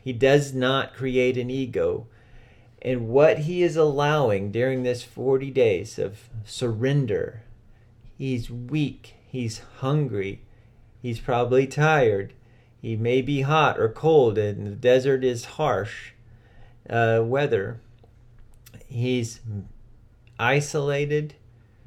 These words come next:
He's sol-, there's solitude, there's silence, there's just nature. There's no performance.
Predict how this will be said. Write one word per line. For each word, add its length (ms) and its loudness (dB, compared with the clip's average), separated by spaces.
He's 260 -10
sol-, 600 -4
there's 260 -2
solitude, 800 0
there's 220 -4
silence, 840 -2
there's 220 -12
just 200 -14
nature. 840 -2
There's 300 -4
no 320 6
performance. 1040 -4